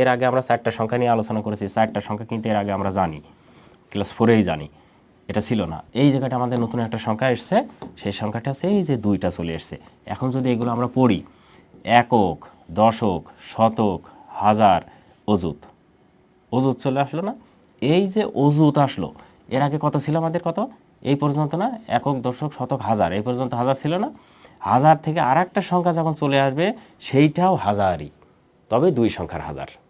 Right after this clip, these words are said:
সেটাও হাজার, সেটা দুই সংখ্যার হাজার। এবারে আমরা আরও ক্লিয়ার হব এখানে যদি যাই, খেয়াল করে দেখো, এই একটি সংখ্যা, এই সংখ্যাটি দেখো কত কত এখানে এই সেই একটু আগে যেভাবে আমি করলাম না, সেইটাই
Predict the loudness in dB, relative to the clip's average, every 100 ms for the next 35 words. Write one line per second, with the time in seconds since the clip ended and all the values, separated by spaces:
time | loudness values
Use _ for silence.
0 | -8 -4 -2 -2 0 2 0 -4 -6 -2
1 | 2 2 0 -14 _ _ 4 4 4 -2
2 | -4 -6 -6 -6 -8 -12 -20 _ 4 6
3 | 8 6 4 2 0 -6 _ _ _ 0
4 | 2 0 -2 -4 -6 -8 -8 -10 -10 -12
5 | -12 -14 -16 -10 0 2 2 -4 -8 -16
6 | -18 -20 -20 -20 -20 -20 _ _ _ _
7 | _ _ -20 -20 -20 _ 4 8 8 6
8 | 0 -8 -6 -8 -8 -14 -16 -20 _ _
9 | _ _ 2 4 4 0 -4 -4 -2 -2
10 | -2 -12 _ _ -8 0 0 0 -8 _
11 | _ -4 2 2 2 4 6 6 4 2
12 | 4 4 2 0 0 -4 -8 -8 -6 -4
13 | -2 -2 -2 -2 -4 -4 -2 0 0 0
14 | -4 -2 0 2 2